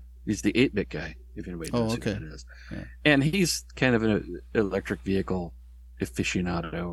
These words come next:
Speaker 1: whatever you wanna call it. And he was trying out different ones, and he was mapping out his course to different places.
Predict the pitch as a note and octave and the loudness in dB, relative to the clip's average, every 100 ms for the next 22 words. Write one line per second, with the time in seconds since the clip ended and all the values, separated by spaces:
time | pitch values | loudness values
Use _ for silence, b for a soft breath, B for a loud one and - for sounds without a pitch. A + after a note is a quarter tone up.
0 | E2+ F2 F2+ E3 E3+ F#2 D#2+ B B B | -6 -6 -6 -6 -6 -6 -6 B B B
1 | B C3 D#3+ E3+ - C3+ C3 A#2 A2+ G#2 | B 4 6 4 6 6 6 6 4 4
2 | B2 A2+ F#2 F2+ F#2 D#2 A2+ F2+ F#2 F#2+ | 2 2 0 0 -2 -4 -2 -2 0 0
3 | G2 G#2 G2 G2+ - - G2 F2+ - - | 0 0 2 0 0 -2 0 0 -4 -8
4 | - - - - - - A#2+ A2+ - - | -14 -20 -20 -20 -12 0 4 4 2 -4
5 | E2+ F2 - - F2+ F2 F2+ E2 - | -6 -6 -6 -4 -4 -2 -4 -4 -8